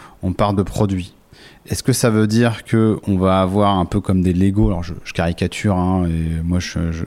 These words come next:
je simplifie peut-être in-, intellectuellement la chose, mais l'idée, c'est que demain, on va plutôt avoir des Lego qu'on va assembler, donc pour différentes choses, plutôt que de se dire, « Tiens, euh, je veux quelque chose de spécifique. »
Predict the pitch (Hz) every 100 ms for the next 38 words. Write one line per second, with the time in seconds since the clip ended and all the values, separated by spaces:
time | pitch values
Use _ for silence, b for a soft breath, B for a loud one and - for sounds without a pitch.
0 | - 85 - 85 - - - - - 85
1 | 82 85 - 87 - 92 90 90 95 127
2 | 120 95 85 B B B B B - 98
3 | 104 131 131 101 - 98 107 113 123 101
4 | 85 98 - 110 101 98 104 107 110 113
5 | 127 120 101 92 95 90 - 101 143 -
6 | _ _ _ - - 85 82 87 - 90
7 | 87 - 156 185 95 - B B B B
8 | - 110 139 175 139 104 - 101 123 165
9 | 131 101 127 139 143 117 95 90 95 120
10 | 123 98 - 120 110 - 113 - - 92
11 | -